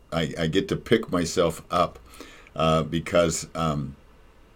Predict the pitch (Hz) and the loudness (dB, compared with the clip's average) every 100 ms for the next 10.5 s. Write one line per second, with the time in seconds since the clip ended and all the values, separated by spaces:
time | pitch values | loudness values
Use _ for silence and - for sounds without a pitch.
0 | - - - - - - 78 92 - 90 | -20 -20 -20 -20 -12 -6 4 6 8 4
1 | 78 90 85 82 - - 80 139 123 92 | 4 6 6 6 4 0 -2 2 2 0
2 | - - - - - - - - 78 78 | -4 -14 -20 -20 -20 -20 -20 -4 0 2
3 | 78 82 78 78 90 87 92 82 90 85 | 2 2 2 2 4 4 4 2 4 2
4 | 73 92 85 76 71 71 78 - 82 76 | 4 4 4 4 0 -2 -2 0 0 2
5 | 85 80 65 64 - - - - - 73 | 4 4 2 -6 -14 -20 -20 -20 -6 -2
6 | 78 - 87 82 78 - 98 87 - 98 | -2 4 6 8 4 4 2 2 4 6
7 | 80 - - 85 80 82 82 80 80 71 | 6 2 -8 0 0 0 -2 0 0 2
8 | 71 71 71 67 60 58 - - - 87 | 0 0 -4 -6 -8 -10 -12 -16 -4 0
9 | 82 - - 78 71 - 65 67 - 64 | 0 -2 0 2 2 -4 -10 -8 -6 -8
10 | 60 58 - 53 | -8 -12 -14 -14